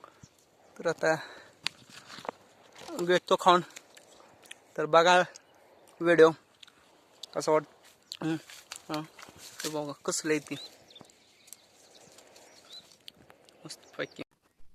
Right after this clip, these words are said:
हो, वर पार आलो कड्यावर बघायला. हे बघा,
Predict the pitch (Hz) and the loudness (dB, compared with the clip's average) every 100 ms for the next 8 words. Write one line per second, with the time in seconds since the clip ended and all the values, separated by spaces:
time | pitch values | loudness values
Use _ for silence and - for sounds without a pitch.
0 | - _ _ _ - 143 165 160 170 180 | -20 _ _ _ -20 -20 -18 -14 -12 -12
1 | 170 165 165 156 - 165 151 160 147 147 | -10 -10 -10 -12 -14 -14 -14 -14 -16 -18
2 | 143 147 - _ _ - _ _ _ _ | -18 -20 -20 _ _ -20 _ _ _ _
3 | _ _ _ _ _ 151 151 147 | _ _ _ _ _ -20 -18 -18